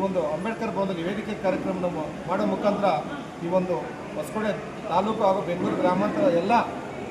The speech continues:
ಪದಾಧಿಕಾರಿಗಳಿಗೆ, ನಮ್ಮ ಬೆ-, ಆ, ಕರ್ನಾಟಕ ರಾಜ್ಯ ಪ್ರಧಾನ ಕಾರ್ಯದರ್ಶಿ ಮತ್ತು ಪದಾಧಿಕಾರಿಗಳಾದಂತಹ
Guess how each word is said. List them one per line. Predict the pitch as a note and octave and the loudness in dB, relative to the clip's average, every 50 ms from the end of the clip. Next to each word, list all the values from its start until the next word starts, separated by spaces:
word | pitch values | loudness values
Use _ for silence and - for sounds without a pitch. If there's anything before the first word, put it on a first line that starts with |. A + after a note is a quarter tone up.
| - - - - - - | -8 -8 -8 -8 -6 -4
ಪದಾಧಿಕಾರಿಗಳಿಗೆ, | F#3+ F#3 G#3+ A3+ A3+ A3+ A3+ A3 G#3 G#3 F#3+ G3 G3 F#3+ G#3 G#3+ G#3+ - - - - - - - - - D4+ D4+ F#3+ - - - - - - - E3 | -2 4 4 4 4 4 2 0 0 0 0 0 0 0 0 -2 -2 -2 -4 -6 -8 -8 -8 -6 -2 2 2 4 4 2 0 -4 -6 -8 -6 -6 -4
ನಮ್ಮ | F3+ F3+ F3 D#3+ C3+ - | -2 -2 0 0 0 0
ಬೆ-, | E3 E3+ E3 - - - - - - G#2+ - - - C#3 | 0 0 0 -2 -4 -6 -8 -8 -8 -8 -8 -6 -6 -4
ಆ, | C#3+ D3 C#3+ C#3+ - - - - - - | -2 0 0 0 0 0 -2 -2 -2 -2
ಕರ್ನಾಟಕ | D#3+ F#3+ G#3+ A3 G#3+ - G3+ F#3 | 0 0 0 0 2 2 4 4
ರಾಜ್ಯ | G3 G#3+ - - G3+ D3+ - - - | 4 4 4 2 2 0 0 -2 -6
ಪ್ರಧಾನ | - - F#3+ G#3 G#3+ G#3+ G3+ G3+ | -2 2 2 2 2 2 2 2
ಕಾರ್ಯದರ್ಶಿ | G3 G3 G3 F#3+ F#3+ F#3 - G3+ G3 | 2 2 2 0 -2 -4 -2 -2 -2
ಮತ್ತು | F#3+ F3+ - F3+ - - - - - - - | -2 -2 -2 -2 -4 -4 -6 -8 -8 -4 -2
ಪದಾಧಿಕಾರಿಗಳಾದಂತಹ | D#3+ E3 G3 G3+ G3+ G3+ G#3+ G3+ G3+ F#3+ F#3+ F3+ F#3 F3 E3+ F#3+ F3+ G3 | 2 4 4 4 4 4 2 2 2 2 2 0 0 0 -2 -2 -2 0